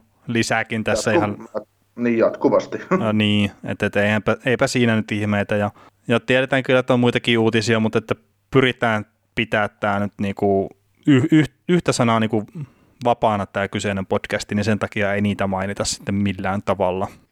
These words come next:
Speaker 2: Ei sanaa viita täl-, tässä jaksossa, ei kun. <laughs> Ei kun, hetkonen, mitä? Häh?
Speaker 1: Oh,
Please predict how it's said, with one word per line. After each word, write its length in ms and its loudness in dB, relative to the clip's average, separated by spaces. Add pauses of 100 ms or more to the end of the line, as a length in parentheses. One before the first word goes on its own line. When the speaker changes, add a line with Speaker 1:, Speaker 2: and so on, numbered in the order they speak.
(260)
Speaker 2:
Ei 140 6
sanaa 320 2
viita 260 4
täl-, 280 0
tässä 240 -2
jaksossa, 260 -2
ei 80 6
kun. 260 -2
<laughs> 40 -16 (2000)
Ei 100 4
kun, 120 2
hetkonen, 460 0
mitä? 200 0 (200)
Häh? 160 4 (240)
Speaker 1:
Oh, 220 -6